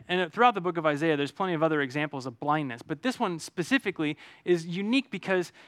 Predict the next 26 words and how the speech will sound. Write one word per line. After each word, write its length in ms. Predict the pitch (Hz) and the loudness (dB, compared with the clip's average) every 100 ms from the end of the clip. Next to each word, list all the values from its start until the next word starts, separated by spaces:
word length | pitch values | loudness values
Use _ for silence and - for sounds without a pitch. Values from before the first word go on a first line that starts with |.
| - - | -6 -2
it's 200 | 170 - _ _ _ _ _ _ _ _ - | -2 -6 _ _ _ _ _ _ _ _ -2
those 200 | 185 170 | -2 -2
two 160 | 226 | -6
chapters 480 | - 214 180 165 143 | -2 0 0 -2 0
right 160 | 170 160 | -2 0
together. 480 | 151 156 123 139 - _ _ _ _ _ - | 0 2 0 -4 -12 _ _ _ _ _ -4
The 60 | |
Pharisees 500 | 156 226 233 208 170 | 4 4 4 0 -2
like 240 | 156 190 - | 0 0 0
to 60 | |
claim 340 | - 226 247 233 | -4 0 0 2
chapter 280 | 214 190 | 0 0
sixty 520 | 170 269 - 269 226 - - - - | -4 -2 0 0 -2 -6 -20 -20 -4
and 160 | 180 156 | -2 2
distance 400 | 262 - 240 220 | 0 2 -2 -2
themselves 440 | 214 190 220 208 | -4 0 0 0
from 160 | 196 180 | -2 0
chapter 320 | 214 190 180 | 0 0 -2
fifty-nine. 640 | 208 190 196 214 262 277 - - - _ _ _ _ _ _ _ _ - | -4 -2 2 4 4 2 -4 -18 -20 _ _ _ _ _ _ _ _ -16
Jesus 260 | 170 175 | -14 -14
flips 300 | - 190 - | -14 -16 -14
it 60 | 175 | -14
around, 440 | 160 175 170 156 - - _ _ _ _ _ _ | -10 -10 -10 -12 -16 -20 _ _ _ _ _ _
says, 300 | - 151 131 - _ | -8 -8 -8 -18 _
"You're 120 | 156 | -6
blind." 560 | 147 175 214 208 156 123 | -4 0 0 0 -4 -10